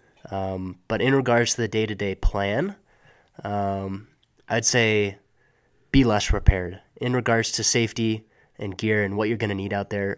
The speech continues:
obviously preparation is very important to me and should be important to you if you're thinking about something like this. But,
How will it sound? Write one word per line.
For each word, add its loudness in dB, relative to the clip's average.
obviously -2
preparation -6
is -8
very -4
important -6
to -12
me -8
and -8
should -4
be -6
important -2
to -14
you -8
if -12
you're -4
thinking -8
about -6
something -6
like -6
this. -8
But, -10